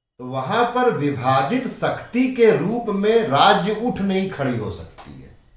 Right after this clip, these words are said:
वहां शक्ति को एक ऐसे संदर्भ में देखना होता है कि जो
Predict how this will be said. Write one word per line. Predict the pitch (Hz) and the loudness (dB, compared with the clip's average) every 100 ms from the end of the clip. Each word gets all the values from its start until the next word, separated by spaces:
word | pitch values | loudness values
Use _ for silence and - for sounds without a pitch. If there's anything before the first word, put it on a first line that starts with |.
| _ _ _ _ _ _ _ _ _ _ _ 98 | _ _ _ _ _ _ _ _ _ _ _ _
वहां | 113 139 131 | -14 -10 -10
शक्ति | 120 - - - 151 | -10 -16 -18 -12 -12
को | 151 151 160 | -10 -10 -10
एक | - 135 131 139 | -6 -6 -6 -6
ऐसे | 170 190 214 190 | -4 -2 0 -2
संदर्भ | 151 127 117 123 120 | -2 -2 0 -2 -2
में | 113 95 | -6 -8
देखना | 95 - 113 | -10 -8 -6
होता | 104 90 - 104 | -4 -8 -10 -8
है | 113 170 | -8 -10
कि | 170 131 | -12 -12
जो | 117 160 - | -8 -8 -8